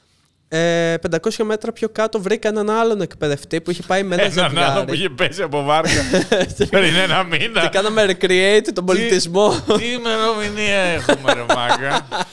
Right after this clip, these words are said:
Speaker 1: <laughs>
Speaker 2: Τι είναι εδώ;
Speaker 1: Και απλά επειδή ήμουν στη μέση του ποταμού, γιατί σου έλεγε να είσαι, να προσπαθείς να είσαι στη μέση,
Speaker 2: Ναι.
Speaker 1: ο άλλος άπλωσε το κουπί και πιάστηκα
Speaker 2: Ναι,
Speaker 1: από το
Speaker 2: ναι.
Speaker 1: κουπί του και με τράβηξε στη βάρκα. Αν δεν υπήρχε αυτός, δεν ξέρω πού θα σταματούσα. Δεν υπήρχε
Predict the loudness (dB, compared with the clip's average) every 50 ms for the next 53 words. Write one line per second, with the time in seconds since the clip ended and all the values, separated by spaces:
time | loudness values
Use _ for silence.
0 | 0 2 2 2 2 0 -6 -6 -6 -4 -4 -6 -6 -4 -2 0 0 0 0 0
1 | 0 0 0 0 0 0 2 2 2 0 -2 -8 -10 -16 _ _ _ -8 -6 -4
2 | -2 -2 -4 -6 -10 -2 -2 -2 0 0 -2 -2 -2 -2 -4 -4 -4 -2 -4 -2
3 | -4 -2 0 0 0 0 -2 -4 -4 -4 -2 -2 0 0 0 -2 -2 -4 -2 0
4 | 0 0 0 -2 -2 0 0 0 0 0 -2 -4 -6 _ _ _ _ _ _ _
5 | -20 _ _ -8 -6 -6 -4 -4 -4 -4 -2 -2 0 0 0 -2 -2 -2 -4 -2
6 | -2 0 0 0 -2 -4 -4 -4 -4 -4 -2 -2 0 2 2 2 0 -2 -2 -4
7 | -4 -4 -10 -6 -8 -8 -10 -10 -20 -20 _ -2 -2 -2 -2 0 -2 -4 -4 -4
8 | -18 _ _ _ _ _ _ -2 -2 -2 0 0 -2 -2 -2 -4 -6 -6 -6 -10
9 | 0 2 2 2 2 0 -8 -6 -6 -6 -2 -2 -4 -4 -4 -10 -8 -8 -4 -2
10 | 0 0 0 0 -4 -8 -8 -4 -2 -2 0 0 0 -2 0 -2 -4 -2 -2 -6
11 | -6 -6 _ 0 0 0 0 -2 -2 0 -2 0 0 0 -2 -2 0 -4 -4 -4
12 | -4 -10 -10 -10 -10 -10 -10 -12 -6 -2 0 0 0 0 -2 -2 0 0 0 0